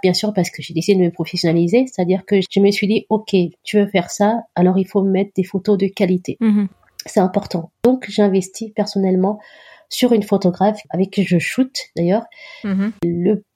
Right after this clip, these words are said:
Speaker 1: plus beau compliment qu'on m'ait dit, c'est pas que mes photos sont belles, c'est que mes photos parlent, disent quelque chose. Et ça, tu vois, je trouve qu'arriver à,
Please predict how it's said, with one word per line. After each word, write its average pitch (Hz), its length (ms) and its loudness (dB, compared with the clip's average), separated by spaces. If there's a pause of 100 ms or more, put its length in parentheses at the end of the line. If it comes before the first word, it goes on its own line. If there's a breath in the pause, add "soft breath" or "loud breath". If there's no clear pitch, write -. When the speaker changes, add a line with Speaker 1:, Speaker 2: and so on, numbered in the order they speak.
Speaker 1:
plus 247 160 2
beau 208 200 2
compliment 220 480 2
qu'on 220 180 0
m'ait 196 140 4
dit, 226 240 0
c'est 208 180 -2
pas 202 180 2
que 202 120 -8
mes 185 200 2
photos 190 400 -2
sont 185 160 2
belles, 214 240 0
c'est 185 180 -2
que 190 160 -4
mes 196 120 2
photos 208 440 -2 (160)
parlent, 170 400 0
disent 208 240 -2
quelque 180 320 -2
chose. 175 320 -6 (720 soft breath)
Et 180 60 4
ça, 294 400 -2
tu - 140 -2
vois, 220 320 2 (160)
je 190 40 -2
trouve 226 300 -4
qu'arriver 185 500 4
à, 170 300 0